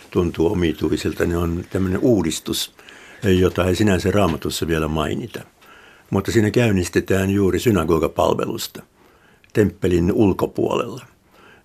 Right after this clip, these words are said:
Ja näitä seisovien miesten ryhmiä voisi tulkita, että ne on tämmöiset päivystäjäjoukot sillä tavalla, jotka,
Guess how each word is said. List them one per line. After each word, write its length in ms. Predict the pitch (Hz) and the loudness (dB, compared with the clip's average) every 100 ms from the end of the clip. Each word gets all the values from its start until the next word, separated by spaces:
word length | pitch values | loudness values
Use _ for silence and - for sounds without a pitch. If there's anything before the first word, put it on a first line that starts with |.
| - | -2
Ja 120 | 92 | 0
näitä 240 | 92 92 | 2 2
seisovien 720 | 98 110 101 90 85 87 87 | 2 2 2 2 2 2 2
miesten 420 | 87 90 90 - 92 | 2 2 0 0 0
ryhmiä 500 | 92 90 85 82 82 | 0 -2 -2 0 0
voisi 220 | 85 - | 0 0
tulkita, 420 | 98 82 - 85 | 0 0 -2 -4
että 160 | 82 92 | -2 -2
ne 80 | |
on 100 | 90 | -2
tämmöiset 300 | 92 104 95 | -2 -4 -4
päivystäjäjoukot 1300 | - 135 98 - - - 117 101 101 - - - - _ - _ _ - - _ | 0 2 2 -2 -4 -2 0 0 0 -2 -10 -18 -20 _ -20 _ _ -20 -20 _
sillä 260 | - 90 | -2 0
tavalla, 360 | 80 90 82 80 | 0 -4 -4 -2
jotka, 340 | 78 - - | -4 -6 -8